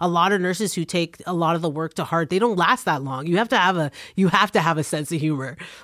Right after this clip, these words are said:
Like, the jokes that I tell are just like, but I, that's, that's the thing. I gotta be careful because I'm a nurse and nurses laugh at the most darkest stuff 'cause we do it all the time. Like,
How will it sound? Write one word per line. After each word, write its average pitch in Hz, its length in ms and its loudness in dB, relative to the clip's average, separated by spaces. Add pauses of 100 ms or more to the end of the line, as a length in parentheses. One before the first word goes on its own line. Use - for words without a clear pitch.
(200)
Like, 226 200 4
the 202 100 4
jokes 214 320 4
that 254 120 4
I 208 80 6
tell 190 240 4
are 175 120 4
just 170 240 0
like, 143 320 -2 (340)
but 214 160 6
I, 214 160 8
that's, 208 300 2
that's 214 240 2
the 220 100 2
thing. 180 260 2
I 170 120 0
gotta 214 200 4
be 175 160 -2
careful 170 340 0
because 151 300 0
I'm 170 200 0
a 208 40 2
nurse 165 360 -2
and 170 280 0
nurses 170 440 0
laugh 156 340 0
at 170 240 -2
the 180 100 0
most 165 460 -2
darkest 147 600 0
stuff 139 380 -2 (200)
'cause 214 140 4
we 226 120 6
do 220 180 4
it 208 60 4
all 202 120 4
the 170 80 0
time. 143 360 -2
Like, 151 240 -8